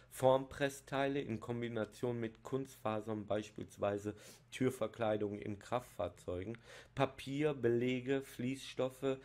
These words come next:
Filtermaterial, Bindegarne und Asphalt. Aus den Flachsschäben können Spann-, äh, Spanplatten und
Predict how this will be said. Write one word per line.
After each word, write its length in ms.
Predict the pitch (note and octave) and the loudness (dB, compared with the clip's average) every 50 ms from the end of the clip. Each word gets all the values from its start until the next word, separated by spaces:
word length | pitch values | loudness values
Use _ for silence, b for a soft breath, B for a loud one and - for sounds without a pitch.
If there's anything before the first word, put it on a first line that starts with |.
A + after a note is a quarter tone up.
| B B B | B B B
Filtermaterial, 1120 | - - - C3+ C#3 C3+ C3+ D3 C3+ B2+ B2+ B2+ B2+ B2+ - - C3+ B2 B2 A#2+ B2+ C3 B2+ | -8 4 6 8 8 8 6 2 -2 0 2 0 0 0 -4 -6 -4 -2 0 2 2 2 2
Bindegarne 960 | A2+ G#2+ A#2 B2 C3+ C3+ C3+ C#3 C3 B2 A#2+ A#2+ A#2 A#2 B2 B2+ B2+ B2 A#2+ | 2 2 2 2 2 0 0 0 0 2 2 2 2 4 2 0 0 -2 -2
und 280 | C3+ B2+ A#2 G#2+ - - | -2 -2 -4 -4 -4 -4
Asphalt. 640 | B2 - - - - - A#2+ G2 D#2 C2+ - - - B B B B B B B B B | -6 -6 -8 -8 -4 -2 0 0 0 -2 -6 -12 -18 B B B B B B B B B
Aus 220 | - B2 C#3 C3+ - | 4 4 4 4 4
den 140 | D3 C3+ - | 0 -2 -2
Flachsschäben 840 | - - D#3+ E3 D#3+ - - - - A2+ G#2+ G#2 G#2 A#2+ B2 C3+ | 0 0 2 2 2 0 -6 -6 -2 0 0 0 0 -2 -4 -8
können 340 | - - A#2 A#2 A#2+ B2 A#2+ | -6 -4 -4 -4 -4 -4 -8
Spann-, 640 | - - - - - C3 C3 C3 B2+ B2 A#2+ A2+ - B B B B B B B B - - - | -10 -12 -16 2 4 4 4 4 2 -2 -6 -8 -10 B B B B B B B B -20 -6 -2
äh, 240 | A#2 G#2+ G#2+ G2+ F#2+ | 0 2 2 2 2
Spanplatten 800 | - - - B2+ B2+ C3 C3 B2+ - - A2+ G#2 G#2 - C3 A#2+ | 0 2 4 4 6 4 2 0 -2 2 2 2 2 2 -2 -4
und 300 | A2+ A2+ A2+ A2+ A#2 | -4 -4 -4 -4 -8